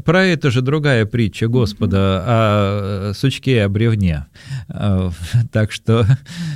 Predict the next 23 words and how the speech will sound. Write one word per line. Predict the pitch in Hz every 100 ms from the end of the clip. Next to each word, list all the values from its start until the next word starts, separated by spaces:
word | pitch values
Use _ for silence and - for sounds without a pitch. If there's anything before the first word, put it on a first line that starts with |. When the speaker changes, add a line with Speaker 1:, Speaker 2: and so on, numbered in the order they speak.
| 135
Speaker 1:
э, | - 110 120
мы | 127 143
сучки, | - 143 - 165
конечно, | 151 151 170 -
мы | 110 104
легко | 104 - 104
видим. | 92 90 85 82 82 85
Важно | 101 127 135
свои | 120 113 120
бревна | 107 110 98 85 82 78 87
разглядеть. | 104 92 87 90 87 82 - - - - - _ -
Так | 90 -
что, | - 104 95 95 - - _ _ _ _ _ _ -
э, | 117 98 98 101 - 92 107 104 _ _ _ _ -
я | 120
не | 143
думаю, | 139 139 127
что | 98 107
даже, | 98 98 90 80 - - _ -
э, | -
м-, | - 92 87 80 - - 135 - _ _ _ - 165
может | 123 - 131 208 214 143
быть, | 107 95